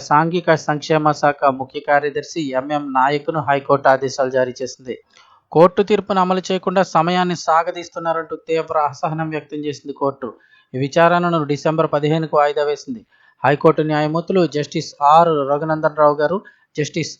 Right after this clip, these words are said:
టీసీడీ శేఖర్ గారులతో కూడిన ధర్మాసనం మంగళవారం నాడు ఈ ఉత్తర్వులు ఇచ్చింది. పదోన్నతుల్లో తమకు అన్యాయం జరుగుతోందని,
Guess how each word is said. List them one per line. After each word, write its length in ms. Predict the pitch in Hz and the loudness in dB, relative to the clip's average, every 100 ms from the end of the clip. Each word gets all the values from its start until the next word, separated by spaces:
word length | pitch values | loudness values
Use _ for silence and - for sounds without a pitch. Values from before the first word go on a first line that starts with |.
| _ _ - | _ _ -6
టీసీడీ 380 | 175 165 180 175 160 | -6 -4 -2 -2 0
శేఖర్ 300 | 160 160 165 | 0 0 0
గారులతో 340 | 160 156 151 151 | 2 2 -2 -2
కూడిన 300 | 156 147 143 139 | -2 -2 -2 -2
ధర్మాసనం 520 | 135 151 143 151 143 | -2 -2 -2 -4 -4
మంగళవారం 540 | 131 131 139 139 139 135 | -4 -4 0 0 0 -4
నాడు 220 | 139 131 | -8 -6
ఈ 40 | 127 | -8
ఉత్తర్వులు 360 | 120 131 131 120 | -8 -8 -8 -12
ఇచ్చింది. 260 | 120 107 _ _ _ _ | -18 -20 _ _ _ _
పదోన్నతుల్లో 640 | 127 135 151 151 147 147 143 | -2 2 0 0 -2 -2 0
తమకు 300 | 143 143 127 | 0 0 -2
అన్యాయం 380 | 131 151 160 156 | -2 -2 -2 2
జరుగుతోందని, 580 | 156 156 160 160 160 | 2 2 0 -2 -2